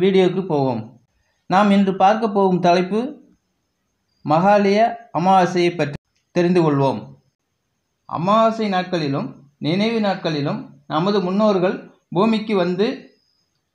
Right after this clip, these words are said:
தங்களை, தங்களுடைய சந்ததியினர்களுக்கு, சந்ததியினர் அளிக்கும் உபச்சாரங்களை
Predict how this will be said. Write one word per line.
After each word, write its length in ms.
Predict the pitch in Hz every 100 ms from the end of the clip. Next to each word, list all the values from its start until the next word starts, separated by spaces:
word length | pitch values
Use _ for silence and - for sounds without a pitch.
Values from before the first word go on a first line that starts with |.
| _ _ _ _ _ _
தங்களை, 400 | 180 208 220 220 208 - -
தங்களுடைய 600 | 185 208 220 208 180 180 226 - - -
சந்ததியினர்களுக்கு, 1000 | 170 190 226 220 196 185 175 175 165 190 233 226 - _ _ _ _ _ _ _
சந்ததியினர் 680 | 160 190 226 214 208 196 226 - -
அளிக்கும் 540 | 147 185 196 208 226 247 - _ _ _ _ _ _ _ _ _ -
உபச்சாரங்களை 760 | 160 214 226 220 214 202 196